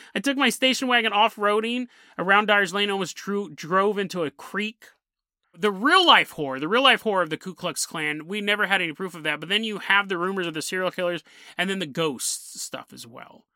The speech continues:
People said that you could see specters on the side of the road. People said you could see specters hanging from the trees.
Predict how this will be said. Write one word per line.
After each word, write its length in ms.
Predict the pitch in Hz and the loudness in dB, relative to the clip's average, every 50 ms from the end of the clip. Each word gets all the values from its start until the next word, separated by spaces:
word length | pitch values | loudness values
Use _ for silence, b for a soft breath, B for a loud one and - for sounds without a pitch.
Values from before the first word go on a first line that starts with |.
| _ _ _ _ _ _ _ _ _ | _ _ _ _ _ _ _ _ _
People 240 | - 214 170 190 170 | -8 -6 -6 -4 -4
said 300 | - - 220 196 196 185 | -2 0 2 4 2 2
that 180 | 190 175 - - | 0 -4 -6 -6
you 80 | 190 | -8
could 140 | 160 165 - | -8 -6 -4
see 420 | - - - 196 185 180 185 185 | -4 -2 -2 -2 -4 -4 -4 -2
specters 720 | - - - - - 190 175 - _ 196 180 175 175 165 156 | -2 -2 -2 -2 -2 -4 -6 -4 _ -6 -6 -4 -4 -6 -6
on 80 | 165 | -8
the 80 | 160 151 | -8 -8
side 240 | - 185 170 170 170 | -4 -4 -4 -2 -2
of 40 | 165 | -4
the 60 | 160 | -4
road. 300 | 160 160 160 165 165 156 | -2 -2 -2 -2 -4 -6
People 180 | 170 165 151 | -8 -10 -10
said 220 | 143 - 170 156 151 | -10 -10 -10 -8 -10
you 80 | 156 | -10
could 140 | - 143 - | -10 -8 -6
see 200 | - - 165 156 | -6 -6 -6 -6
specters 560 | 156 - - - 151 143 - - 147 139 - - | -6 -8 -6 -8 -8 -8 -8 -10 -10 -10 -10 -8
hanging 400 | - 156 151 156 156 151 151 147 | -8 -8 -6 -6 -8 -8 -8 -10
from 180 | - - 143 139 | -10 -10 -10 -10
the 60 | 127 | -10
trees. 580 | - - - 147 139 139 139 139 143 139 - | -12 -12 -10 -8 -6 -6 -6 -6 -8 -8 -12